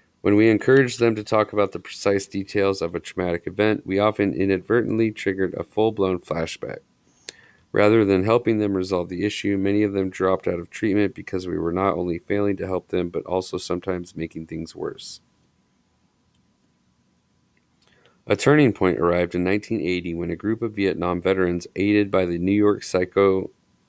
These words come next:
psychoanalysts Chaim Shatan and Robert J. Lifton,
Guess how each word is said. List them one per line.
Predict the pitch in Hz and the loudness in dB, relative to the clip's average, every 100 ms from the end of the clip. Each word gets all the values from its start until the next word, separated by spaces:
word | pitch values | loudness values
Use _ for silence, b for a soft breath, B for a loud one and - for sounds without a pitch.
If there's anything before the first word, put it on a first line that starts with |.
| - 98 95 92 87 _ _ _ - | -2 0 0 -4 -12 _ _ _ -12
psychoanalysts | - 95 95 95 101 98 95 - - - - | -6 -2 0 2 2 2 0 -4 -12 -16 -12
Chaim | - 98 98 98 98 b b b b _ | -2 2 2 2 -2 b b b b _
Shatan | - - 87 101 98 92 90 | -8 -6 -2 0 2 2 0
and | 87 | -2
Robert | 90 92 98 | 0 0 0
J. | - 85 | -2 -6
Lifton, | 82 98 - 85 82 | -2 -4 -4 -6 -6